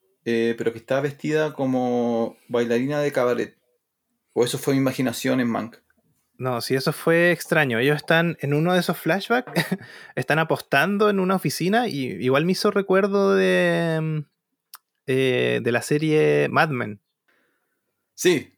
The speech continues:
Speaker 2: M-,
Speaker 1: sí,
Speaker 2: me hizo
Speaker 1: po.
Speaker 2: acordar demasiado a eso, como que ellos se sientan y la vida y la vida. Y claro, la secretaria está vestida como de cabaret, es muy extraño. Es muy, igual Fincher hace esas cosas, ¿eh? Fincher,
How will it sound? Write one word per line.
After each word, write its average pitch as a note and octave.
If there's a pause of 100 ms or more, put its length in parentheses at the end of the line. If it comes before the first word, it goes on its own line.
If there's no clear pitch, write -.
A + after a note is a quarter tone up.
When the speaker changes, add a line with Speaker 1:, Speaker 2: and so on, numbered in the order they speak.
Speaker 2:
M-, C3
Speaker 1:
sí, A3+
Speaker 2:
me B2+
hizo C3+
Speaker 1:
po. C#3+
Speaker 2:
acordar C#3
demasiado F3
a F3+
eso, C3
como A#2
que A#2+
ellos D3
se -
sientan F#3+
y C#3
la B2+
vida F#3
y F#3
la E3
vida. G#3 (720)
Y C3
claro, C4
la F3
secretaria D#3
está G3+
vestida G#3+
como F3+
de D3+
cabaret, C3
es F3
muy E3+
extraño. F3
Es D3
muy, G#3+
igual E3
Fincher B3+
hace C4
esas -
cosas, E3+
¿eh? D#3
Fincher, F#3+